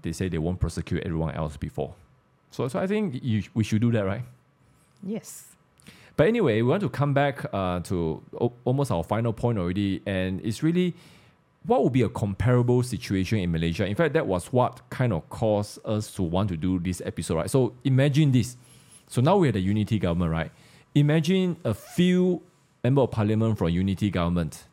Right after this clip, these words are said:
Speaker 1: they all decided to work with Perikatan Nasional, and somehow they caused a significant parliament vote to be passed.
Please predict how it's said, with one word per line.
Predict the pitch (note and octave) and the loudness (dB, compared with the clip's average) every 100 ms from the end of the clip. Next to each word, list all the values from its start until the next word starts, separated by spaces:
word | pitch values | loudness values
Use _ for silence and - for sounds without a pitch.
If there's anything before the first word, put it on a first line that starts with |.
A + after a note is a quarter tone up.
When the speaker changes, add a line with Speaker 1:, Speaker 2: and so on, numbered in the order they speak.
| - | -4
Speaker 1:
they | F#2+ | -2
all | - G#2+ A2 | 0 2 2
decided | F#2 D#2+ F#2+ F#2+ G2 - | 0 -4 -2 -2 -4 -6
to | - | -6
work | E2 F2 A2+ - | -2 2 0 0
with | E2 D#2+ | -4 -2
Perikatan | E2+ E2 F2 F#2 | -4 -2 -2 -2
Nasional, | E2+ - E2+ D2 - _ _ _ _ _ _ _ _ | -2 -2 -4 -4 -8 _ _ _ _ _ _ _ _
and | F2+ F2+ | -2 0
somehow | - A2+ G#2+ G#2+ G2+ G2+ F#2+ - | 2 2 2 2 2 0 -4 -8
they | - | -4
caused | E2 - G#2 G2 - | -4 0 0 0 -2
a | - | -8
significant | - - G2+ G2+ F#2 - F#2+ | -6 -2 0 0 0 0 0
parliament | - F2+ F2 F2 F2 | 0 0 2 2 2
vote | F2+ E2+ - _ _ _ _ - | 0 -2 -6 _ _ _ _ -10
to | - | -6
be | D#2 | -4
passed. | B1+ C2 - - | -4 -6 -8 -18